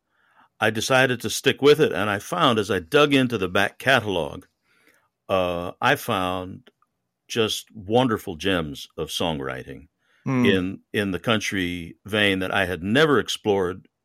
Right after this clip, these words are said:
Speaker 1: before. Now, I thought I knew, um, the great songs of, uh, American music. And of course, I
Speaker 2: Mm-hmm.
Speaker 1: was thinking only of those that had been on stage.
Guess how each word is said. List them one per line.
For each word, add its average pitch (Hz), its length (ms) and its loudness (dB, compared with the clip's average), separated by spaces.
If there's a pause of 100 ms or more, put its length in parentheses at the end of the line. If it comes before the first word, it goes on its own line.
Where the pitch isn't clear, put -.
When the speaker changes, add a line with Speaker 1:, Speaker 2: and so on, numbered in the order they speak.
Speaker 1:
before. 85 380 -6
Now, 104 120 -4
I 113 120 2
thought - 640 -4
I 113 140 0
knew, 104 520 0 (960)
um, 92 720 -4 (240)
the 92 180 -4 (420)
great 107 260 2
songs 90 560 -4
of, 78 360 -12
uh, 80 220 -6
American 85 920 -6 (180)
music. 117 580 0 (120)
And 107 120 -6
of 98 80 -6
course, 147 200 4
I 120 100 6
Speaker 2:
Mm-hmm. 113 180 4
Speaker 1:
was - 140 -8
thinking 95 280 -4
only 90 320 -2
of 80 320 -8
those 90 380 -4
that 80 100 -8
had 82 160 -8
been 82 140 -6
on 78 200 -8
stage. 120 640 0